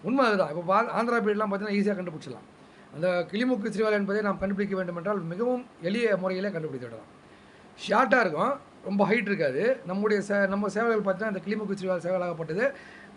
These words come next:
ஒரு ராஜகம்பீர தோட்டத்துடனே அந்த கழுத்து வந்து பார்த்தீங்கன்னா லென்த் இருக்கும், நல்லா லென்த்தா இருக்கும், நல்லா ஒரு கம்பீரமா ஒரு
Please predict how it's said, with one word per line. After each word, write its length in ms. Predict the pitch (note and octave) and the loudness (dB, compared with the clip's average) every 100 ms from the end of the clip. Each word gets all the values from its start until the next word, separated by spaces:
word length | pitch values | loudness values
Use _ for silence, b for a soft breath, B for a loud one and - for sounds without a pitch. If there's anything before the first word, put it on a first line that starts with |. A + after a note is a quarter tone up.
| D#3 | 0
ஒரு 100 | E3+ E3+ | 2 4
ராஜகம்பீர 480 | A#3+ C4 B3 A#3 A3 G3+ | 6 6 4 2 0 0
தோட்டத்துடனே 480 | G3+ F#3+ F#3+ A3 C4 | -2 -2 0 2 2
அந்த 160 | G3 F3 | 0 0
கழுத்து 300 | G#3+ B3+ A#3 | 0 2 2
வந்து 160 | G#3+ | 2
பார்த்தீங்கன்னா 340 | G3+ F#3 G3+ F#3 | 2 2 2 0
லென்த் 180 | G#3+ G3+ | 0 -2
இருக்கும், 200 | D3+ A2+ | -4 -6
நல்லா 180 | D3 F#3 | -4 -2
லென்த்தா 320 | F3 F#3 F3+ G#3 | 0 -2 0 0
இருக்கும், 240 | E3 A#3 | 0 -4
நல்லா 220 | A#3+ F#3+ F#3 | -2 0 0
ஒரு 120 | D#3+ | -2
கம்பீரமா 400 | D#3 F3+ G#3 G3 | -4 -2 0 0
ஒரு 120 | F#3+ | -2